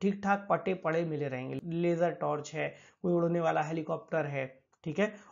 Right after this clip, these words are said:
और ये सस्ते भी हैं, ये भारतीय खिलौनों की तुलना में सस्ते हैं। तो समझिए यहाँ क्या हो रहा है, व्यापार के कारण जो चीनी खिलौने हैं वो भारत के बाजारों में आ गए। भारतीय और चीनी खिलौनों की प्रतिस्पर्धा में चीनी खिलौने बेहतर साबित हुए,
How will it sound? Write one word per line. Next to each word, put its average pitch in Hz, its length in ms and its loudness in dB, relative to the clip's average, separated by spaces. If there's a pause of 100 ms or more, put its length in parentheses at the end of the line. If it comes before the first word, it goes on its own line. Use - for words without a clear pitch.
और 202 140 6
ये 254 80 8
सस्ते - 460 2
भी 226 180 2
हैं, 151 160 -2 (260)
ये 180 200 2 (540)
भारतीय 156 520 0
खिलौनों 170 420 -2
की 175 100 -6
तुलना 139 320 -2
में 196 100 0
सस्ते 202 340 -6
हैं। 120 240 -10 (360)
तो 175 60 -10
समझिए 208 300 4
यहाँ 233 140 4
क्या 233 160 4
हो 214 160 2
रहा 208 140 2
है, 202 140 -2 (400)
व्यापार 190 460 8
के 226 120 2
कारण 196 360 4
जो 202 80 2
चीनी 190 380 -2
खिलौने 170 420 0
हैं 180 220 -2
वो 202 120 0
भारत 151 360 -4
के - 80 -2
बाजारों 143 480 2
में 175 120 0
आ 190 120 2
गए। 170 200 -4 (420)
भारतीय 170 400 8
और 233 140 8
चीनी 208 320 2
खिलौनों 190 380 2
की 202 120 -6
प्रतिस्पर्धा 175 800 -2
में 185 300 -4
चीनी 202 340 0
खिलौने 151 500 -2
बेहतर 165 460 0
साबित 131 440 -4
हुए, - 140 -14